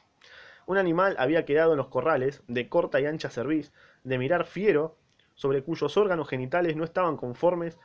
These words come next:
los pareceres, porque tenían apariencia de toro y de novillo. Eh, llególe su hora. Eh, <laughs> dos enlazadores a caballo penetraron en el corral,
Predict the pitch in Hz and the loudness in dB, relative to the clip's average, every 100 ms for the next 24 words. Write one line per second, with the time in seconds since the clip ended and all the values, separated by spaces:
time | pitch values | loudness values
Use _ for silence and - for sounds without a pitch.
0 | _ 127 135 - - 156 131 156 120 135 | _ -4 -4 -2 -2 0 0 -2 -4 -8
1 | _ _ 143 127 139 175 170 131 131 160 | _ _ -6 -4 -2 -2 0 0 -2 -2
2 | 156 131 127 196 196 147 123 123 117 - | -2 -2 0 0 2 0 -2 -6 -8 -12
3 | - _ - - - _ _ - 110 107 | -20 _ -20 -20 -20 _ _ -6 -2 -2
4 | 104 - _ _ - 123 202 233 165 - | -6 -12 _ _ -4 2 4 4 2 2
5 | 156 120 98 - _ _ _ _ _ 113 | 4 4 0 -12 _ _ _ _ _ -14
6 | 104 - - - - 202 214 147 139 139 | -12 -12 -14 -16 -4 -2 0 0 0 2
7 | 170 185 131 123 135 170 156 - 127 123 | 2 2 0 2 2 2 0 -2 -4 0
8 | 175 160 131 127 117 120 160 180 | 2 2 0 -4 -2 -2 -2 -6